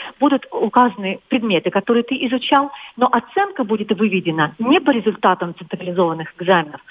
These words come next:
а по результатам там трёх параметров, которые установило Министерство образования.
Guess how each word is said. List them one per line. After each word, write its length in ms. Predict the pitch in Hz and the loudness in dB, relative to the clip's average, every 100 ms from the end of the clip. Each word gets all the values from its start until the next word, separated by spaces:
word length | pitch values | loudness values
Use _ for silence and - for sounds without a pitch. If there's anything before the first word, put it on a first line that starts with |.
| - - | -16 0
а 100 | 254 | 0
по 100 | 285 | 2
результатам 640 | 269 214 208 233 240 247 202 | 0 0 0 2 2 2 -2
там 200 | 196 190 | -4 -4
трёх 360 | - 240 - | -2 0 0
параметров, 560 | - 202 285 320 320 175 - - - | -4 -2 0 -2 -6 -10 -10 -20 -10
которые 340 | 196 247 262 | -4 0 2
установило 580 | 214 - 190 190 226 226 | 0 0 0 2 4 2
Министерство 520 | 196 190 190 196 185 | 0 -6 -2 -2 0
образования. 680 | 190 180 185 202 160 143 - | -2 0 2 2 0 -4 -8